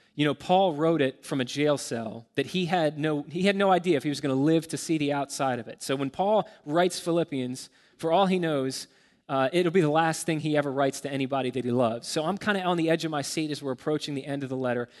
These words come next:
And what Paul ends Philippians with, uh, it just captured me. It, obviously, you can go home and read it today. But what he does is he thanks the Philippians for their generosity.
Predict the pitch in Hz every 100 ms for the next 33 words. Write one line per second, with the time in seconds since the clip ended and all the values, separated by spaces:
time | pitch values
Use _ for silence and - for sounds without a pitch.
0 | - - 139 135 139 208 277 - _ -
1 | 220 196 156 147 - 190 202 156 143 151
2 | - 165 160 170 170 139 123 123 117 117
3 | - - _ _ _ - 139 131 - -
4 | - _ _ _ _ 151 165 - 185 160
5 | - 117 117 113 - _ - 139 147 143
6 | 143 - 139 139 139 143 123 139 139 139
7 | 131 117 127 - _ 143 156 220 196 175
8 | 131 143 - - _ _ _ - 165 -
9 | 165 - - 190 214 - - 185 175 156
10 | 156 147 147 - - 165 165 151 143 139
11 | 139 123 117 113 - -